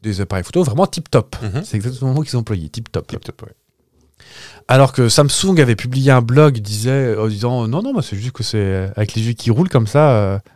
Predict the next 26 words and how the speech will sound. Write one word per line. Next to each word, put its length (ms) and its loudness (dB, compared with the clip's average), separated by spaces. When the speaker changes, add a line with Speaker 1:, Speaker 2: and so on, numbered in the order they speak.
Speaker 1:
non, 100 2
non, 140 6
c'est 160 2
juste 200 0
un 40 4
bon 80 2
appareil 180 0
photo. » 320 0
Ils 240 2
ont 100 4
avoué 360 6
début 640 2
avril 400 4
par 180 2
un 80 0
billet 280 -2
de 60 -4
blog 560 0
le 260 2
tour 220 -2
de 80 2
magie. 560 -4
En 100 0
fait, 320 0
c'est 340 0
pas 320 4